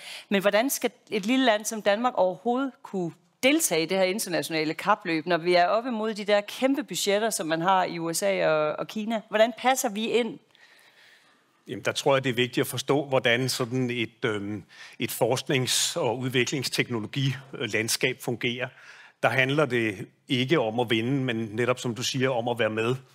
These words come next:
Speaker 2: Og for at være med, så skal man være relevant, og der er sindssygt mange små nicher nede i hver af de her forskningsemner, hvor man kan spille sig relevant, og relevant nok til, at dem, der ved endnu mere om nogle af de andre nicher,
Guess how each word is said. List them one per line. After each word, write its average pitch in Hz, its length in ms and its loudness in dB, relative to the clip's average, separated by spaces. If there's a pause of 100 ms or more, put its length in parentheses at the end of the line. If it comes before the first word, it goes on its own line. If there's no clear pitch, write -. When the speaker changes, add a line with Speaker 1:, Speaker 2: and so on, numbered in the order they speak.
(120)
Speaker 2:
Og 123 100 -4
for 135 140 0
at 127 60 -2
være 123 160 4
med, 123 220 2
så - 140 -6
skal - 160 -2
man 127 100 0
være 117 420 2
relevant, 110 560 -2
og 123 120 -6
der 127 80 2
er 123 60 4
sindssygt 135 520 -2
mange 120 300 0 (240)
små 139 360 0
nicher 135 360 2
nede 127 380 0
i 143 40 -4
hver 135 220 2
af 120 100 -4
de 139 100 -6
her 117 260 0 (120)
forskningsemner, 117 720 -2 (380)
hvor 127 120 0
man 113 120 0
kan 127 120 -4
spille 120 260 0
sig 110 160 0
relevant, 110 520 0
og 117 200 -2
relevant 113 380 0
nok 123 220 2
til, - 160 -2
at 131 240 -2
dem, 120 160 -2
der 127 100 2
ved 135 240 2 (320)
endnu 156 240 4
mere 131 220 2
om 123 100 -4
nogle 120 200 -2
af 123 60 -2
de 123 100 -2
andre 131 260 -2
nicher, 120 360 -2